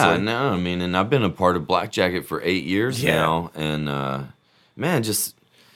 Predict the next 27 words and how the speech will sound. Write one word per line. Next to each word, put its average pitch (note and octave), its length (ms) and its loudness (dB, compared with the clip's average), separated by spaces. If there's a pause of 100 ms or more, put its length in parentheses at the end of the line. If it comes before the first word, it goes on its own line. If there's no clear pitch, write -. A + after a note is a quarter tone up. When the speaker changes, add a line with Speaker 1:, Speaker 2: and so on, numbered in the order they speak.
(160)
Speaker 1:
they, G#2+ 140 -2
they A#2+ 160 -2
got C#3 160 2
some C#3 160 -4
incredible D3 460 2
musicians G2 720 0
that, C#2+ 240 -2 (360)
that D2 200 -6
do D#2 180 0
that C#2 180 0
Speaker 2:
Right. A2 300 2
Speaker 1:
thing, C2+ 260 -4
and, B1 380 -10 (280)
you D2 120 -4
know, C#2 220 -4
it's, - 360 -6
it's - 360 -8 (680)
a D#2+ 60 -6
big D#2+ 260 -2
family, D#2+ 640 -2
you D#2+ 120 -6
know, D#2 220 -2
in E2 100 -2
Tragic F#2 400 -2
City, G#2+ 300 2
it's - 180 -6
just, D#2+ 260 -4